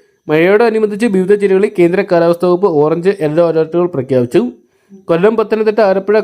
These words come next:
കോട്ടയം, ഇടുക്കി, എറണാകുളം ജില്ലകളിൽ നാളെയും,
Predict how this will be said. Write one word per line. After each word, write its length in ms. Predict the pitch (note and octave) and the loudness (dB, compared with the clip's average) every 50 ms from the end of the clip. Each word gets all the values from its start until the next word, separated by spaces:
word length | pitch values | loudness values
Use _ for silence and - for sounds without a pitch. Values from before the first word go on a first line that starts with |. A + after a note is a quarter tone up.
| G3+ F#3+ | 0 0
കോട്ടയം, 320 | F#3 F3 G3+ G#3 G3+ G3 F3 | -2 0 0 0 0 0 0
ഇടുക്കി, 280 | E3+ E3+ E3+ G3 A3+ A3+ - - _ _ _ _ _ _ _ _ _ _ _ _ - | 0 -2 -2 -2 -6 -6 -6 -12 _ _ _ _ _ _ _ _ _ _ _ _ -4
എറണാകുളം 420 | F3+ F3+ F3+ F#3+ F#3+ G3 G3+ G#3 F#3+ F#3+ | -2 -2 0 0 0 2 0 0 0 0
ജില്ലകളിൽ 360 | F3+ F#3+ F#3+ F#3+ G#3 A3+ - - - _ _ - D#3 D#3 | 0 2 2 2 2 0 -2 -6 -16 _ _ -6 -4 -2
നാളെയും, 340 | D3+ D#3 D#3+ F3 F#3 G#3 | 0 0 0 0 0 -2